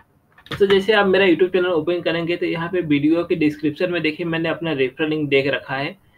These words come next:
यहाँ पे आपको वज्रेश का लिंक है, आपको ये लिंक पे क्लिक कर देना है।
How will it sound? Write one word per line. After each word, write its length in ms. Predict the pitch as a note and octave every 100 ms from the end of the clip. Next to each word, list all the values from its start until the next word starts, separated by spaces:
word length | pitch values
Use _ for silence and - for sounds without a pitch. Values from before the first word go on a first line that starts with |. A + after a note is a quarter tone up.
| _ -
यहाँ 220 | D3+ E3 E3+
पे 80 | F3+
आपको 340 | E3+ - F3+
वज्रेश 420 | D3 C3+ C#3 F3
का 160 | - E3+
लिंक 360 | D3+ C#3+ D3+ D3+
है, 180 | D3
आपको 420 | D#3 C3+ C#3 D3+ D#3
ये 100 | D3
लिंक 240 | D3 D3+
पे 80 | D3+
क्लिक 260 | - C#3 -
कर 80 |
देना 240 | - A2
है। 100 | -